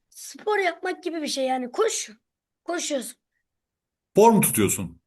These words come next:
Speaker 2: Doğru mu?
Speaker 1: Hı hı. Form
Speaker 2: Güzel.
Speaker 1: tutuyorsun. Sıradaki, e, kelimemiz goose. Tahmin etmek demek. Telaffuzumuz göz. Ga-, e, şey, akıllı selfie gaz.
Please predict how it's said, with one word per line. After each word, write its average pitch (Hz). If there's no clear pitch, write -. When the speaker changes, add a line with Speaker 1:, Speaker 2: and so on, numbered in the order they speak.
Speaker 2:
Doğru 190
mu? 208
Speaker 1:
Hı 302
hı. 370
Form 302
Speaker 2:
Güzel. 90
Speaker 1:
tutuyorsun. 160
Sıradaki, 302
e, 262
kelimemiz 285
goose. 247
Tahmin 285
etmek 226
demek. 294
Telaffuzumuz 277
göz. 226
Ga-, 302
e, 240
şey, 285
akıllı 311
selfie 339
gaz. 262